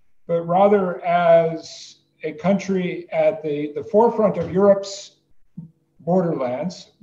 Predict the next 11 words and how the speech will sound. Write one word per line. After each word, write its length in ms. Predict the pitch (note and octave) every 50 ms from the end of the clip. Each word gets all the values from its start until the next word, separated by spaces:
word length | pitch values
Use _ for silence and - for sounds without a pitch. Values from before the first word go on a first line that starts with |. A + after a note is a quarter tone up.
| -
Europe's 340 | - D3+ D#3+ E3 D3+ D#3+ -
periphery, 580 | - - C#3+ B2+ - - - - C#3+ D3 D3+ C#3+ - _ _ _ _ _ _ _ _ _ _ _
but 120 | - D3+ E3+
also 720 | G3+ G#3 A3 A3 - - G#3 F3+ E3+ E3+ E3 - - - -
a 120 | E3+ D#3+
stabilizing 1000 | D3+ - - - - - G#3 G#3 A3 G#3 G#3+ G3+ F#3 F3+ F3 - - E3 D#3+ D#3+
factor 500 | - F3+ F#3+ F#3 - - E3 C#3+ C#3+ -
in 180 | - D3+ D3 D3+
a 60 | C#3+
contested 600 | - D3+ C#3 - D3+ D3 C#3+ - - D3+ C3+ B2
region 480 | D#3 F3 F#3+ F#3+ - A#2+ G#2+ G#2+ -